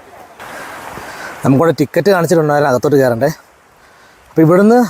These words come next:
അങ്ങോട്ട് പോകുന്ന വഴിക്കാണ് ഈ ടൈഗർ കേവ് ഉള്ളത്, പിന്നെ ഹാങ്ങിങ് ബ്രിഡ്ജൊക്കെ ഉണ്ട്. പക്ഷേ ആ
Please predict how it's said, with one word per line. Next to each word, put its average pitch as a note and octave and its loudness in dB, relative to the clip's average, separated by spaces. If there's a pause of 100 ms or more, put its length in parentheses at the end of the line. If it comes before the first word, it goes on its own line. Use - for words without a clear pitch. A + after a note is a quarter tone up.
അങ്ങോട്ട് G3 0
പോകുന്ന G3+ 4
വഴിക്കാണ് G3+ 0
ഈ - -2
ടൈഗർ F3+ 2
കേവ് G#3 4
ഉള്ളത്, F3+ 4 (600)
പിന്നെ E3 2 (240)
ഹാങ്ങിങ് E3 0
ബ്രിഡ്ജൊക്കെ D#3+ 0
ഉണ്ട്. - -10 (800)
പക്ഷേ C#3+ -2 (240)
ആ - 0